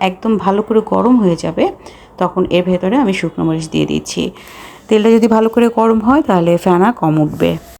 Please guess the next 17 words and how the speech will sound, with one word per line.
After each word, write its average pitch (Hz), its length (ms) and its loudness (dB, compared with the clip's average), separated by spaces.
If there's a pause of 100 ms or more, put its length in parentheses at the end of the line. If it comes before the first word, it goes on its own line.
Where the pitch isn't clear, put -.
(280)
লাল 196 200 2
করে 214 200 2
ভেজে 202 300 2
নেওয়ার 208 240 0
পর 196 180 0
শুকনো 185 300 -2
মরিচগুলো 180 480 0 (100)
একটা 175 180 -6
পাত্রে 165 320 -6
তুলে 180 260 0
নিচ্ছি, 190 400 2
আর 170 140 2
এই 165 160 -4
পাত্রে 165 320 -4
আবার 170 320 0 (400)
আস্ত 180 280 -2 (140)
যে 185 140 -4